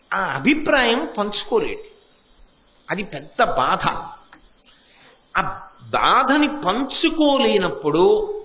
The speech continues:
లోపల ఒక పెద్ద నలుగుడు ఉన్నప్పుడు మనిషికి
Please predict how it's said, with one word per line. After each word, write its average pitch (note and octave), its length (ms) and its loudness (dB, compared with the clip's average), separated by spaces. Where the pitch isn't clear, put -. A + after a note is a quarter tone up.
లోపల E3+ 680 0
ఒక A#3 540 -2
పెద్ద - 460 -4
నలుగుడు G#3 760 2
ఉన్నప్పుడు F3+ 1040 2
మనిషికి G#3 1000 -2